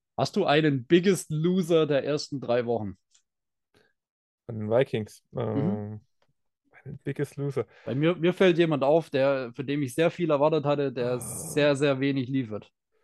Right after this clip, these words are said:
Speaker 2: Ja, ich, also jetzt, das hast du mich ein bisschen erwischt, aber so aus dem, ja, aus dem, aus dem Stegreif würde ich sagen, Irv Smith.
Speaker 1: Korrekt.
Speaker 2: <laughs>
Speaker 1: Ey,
Speaker 2: Ähm,
Speaker 1: also, was, was ist mit dem Typen passiert?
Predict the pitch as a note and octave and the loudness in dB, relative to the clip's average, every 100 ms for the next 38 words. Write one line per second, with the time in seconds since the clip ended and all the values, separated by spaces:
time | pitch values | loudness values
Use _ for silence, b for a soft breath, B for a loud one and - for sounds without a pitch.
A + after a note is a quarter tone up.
0 | _ _ _ _ _ - C3 B2 D3 B2+ | _ _ _ _ _ -8 -6 -6 -6 -10
1 | C#3 C3+ D3+ - - B2+ C#3+ D#3 C#3 D3 | -6 -4 -4 -8 -16 -2 0 0 -2 -4
2 | C3+ B2+ A#2 F3 - A#2+ A2+ - B2+ C3+ | -2 -2 -2 -4 0 0 0 0 0 0
3 | C3 B2+ A#2 A2+ A2 A2+ _ _ _ _ | 0 -4 -6 -6 -10 -14 _ _ _ _
4 | _ _ _ _ - A2+ A2+ A2+ - B | _ _ _ _ -8 -2 0 -2 -8 B
5 | B A2 - A#2+ C3+ A#2+ A#2 - A#2 - | B -2 2 2 2 0 0 -2 -2 0
6 | C#3+ F3+ C#3+ C#3 C#3 C3 A#2+ A#2 - D3+ | 2 2 2 0 2 2 2 0 0 -4
7 | - _ _ _ _ - A2+ G#2+ A2 - | -4 _ _ _ _ -12 -8 -6 -6 -8
8 | - D#3 B2+ - - E3+ - - B2 - | -2 0 4 4 4 4 4 2 -2 -4
9 | F3+ G#3 G#3+ F3 - - A#2 A2+ A2+ E3+ | -10 -8 -8 -10 -2 4 6 6 4 4
10 | F#3+ D3+ C#3 F#3 - D3 E3 A3+ B3 E4 | 2 0 -2 -2 0 -2 0 0 2 4
11 | F#3+ - E4 - E3 B2+ A2 A2 - | 4 4 2 2 0 0 -2 -10 -12